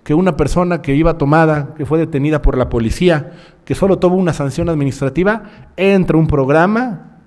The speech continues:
cada semana de rehabilitación para saber la circunstancia que provocó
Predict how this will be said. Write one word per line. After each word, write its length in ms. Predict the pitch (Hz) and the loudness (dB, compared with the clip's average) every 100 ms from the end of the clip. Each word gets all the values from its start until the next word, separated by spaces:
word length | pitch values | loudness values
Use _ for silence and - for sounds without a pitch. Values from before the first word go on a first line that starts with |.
| _ _ | _ _
cada 260 | 160 160 160 | -2 0 2
semana 680 | - 120 135 185 220 262 262 | 0 2 6 6 6 4 2
de 160 | 139 185 | 2 4
rehabilitación 840 | 214 175 143 127 127 - 160 196 190 - - - - | 6 4 2 0 -2 0 2 2 0 -10 -20 -16 -6
para 180 | 113 | -6
saber 460 | 110 123 131 143 143 - | -4 -2 -2 -2 -6 -12
la 80 | 110 | -10
circunstancia 560 | 113 - 107 127 127 | -8 -10 -8 -6 -6
que 100 | 120 | -8
provocó 500 | 101 101 98 117 113 | -6 -6 -4 -2 -2